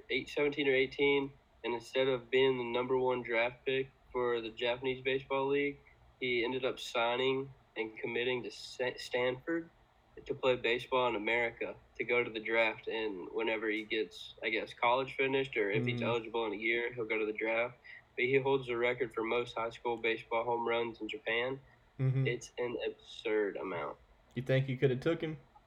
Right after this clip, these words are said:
Speaker 2: <laughs>
Speaker 1: Dude, no
Speaker 2: <laughs>
Speaker 1: chance. I have to look that up because
Speaker 2: Well, I
Speaker 1: I
Speaker 2: mean, like,
Speaker 1: can't
Speaker 2: over in
Speaker 1: remember.
Speaker 2: Japan,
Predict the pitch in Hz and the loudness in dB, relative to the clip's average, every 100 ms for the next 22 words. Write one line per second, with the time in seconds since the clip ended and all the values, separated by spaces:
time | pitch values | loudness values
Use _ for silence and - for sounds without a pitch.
0 | _ - - - - - - - 131 127 | _ -20 -20 -12 -6 -6 -8 -4 4 6
1 | 110 107 - - - - 120 135 143 143 | 6 4 -2 -16 -20 -8 -2 2 6 8
2 | 139 139 - - - 127 120 104 - 131 | 6 4 0 -6 0 2 2 0 0 0
3 | 139 123 - 113 101 - - 110 - - | 2 0 -2 -2 -2 -2 -2 -4 -6 -10
4 | - - _ _ - 131 135 131 123 123 | -20 -20 _ _ -8 -2 4 4 4 -2
5 | - _ _ - _ _ - - _ - | -14 _ _ -20 _ _ -20 -20 _ -20
6 | _ _ _ _ _ _ _ _ _ _ | _ _ _ _ _ _ _ _ _ _
7 | _ - - _ - _ - - - - | _ -20 -20 _ -20 _ -20 -20 -20 -12
8 | - 180 214 208 196 - 180 214 214 196 | 2 8 10 10 8 8 10 12 10 10
9 | 180 139 143 160 160 143 | 6 6 6 8 6 6